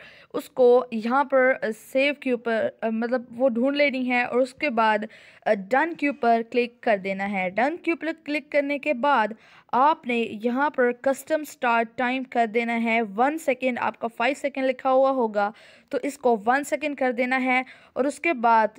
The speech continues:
यहाँ पर साइट पर पब्लिश के ऊपर क्लिक कर देना है। तो गाइस, यहाँ पर क्लिक होने के बाद आपने थोड़ा सा वेट करना है।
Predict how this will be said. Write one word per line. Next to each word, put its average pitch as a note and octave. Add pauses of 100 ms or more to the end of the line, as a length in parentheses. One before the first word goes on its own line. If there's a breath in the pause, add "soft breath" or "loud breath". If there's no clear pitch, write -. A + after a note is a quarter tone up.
यहाँ B3
पर D4+
साइट C4
पर A3 (320 soft breath)
पब्लिश D4+
के B3+
ऊपर G#3+
क्लिक G3
कर C4+
देना G3
है। A3
तो B3
गाइस, D4
यहाँ B3+
पर D#4+
क्लिक C#4+
होने C4
के C#4+
बाद A3+ (300 loud breath)
आपने C4+
थोड़ा D#4+
सा D#4+
वेट G#3+
करना G#3
है। A#3+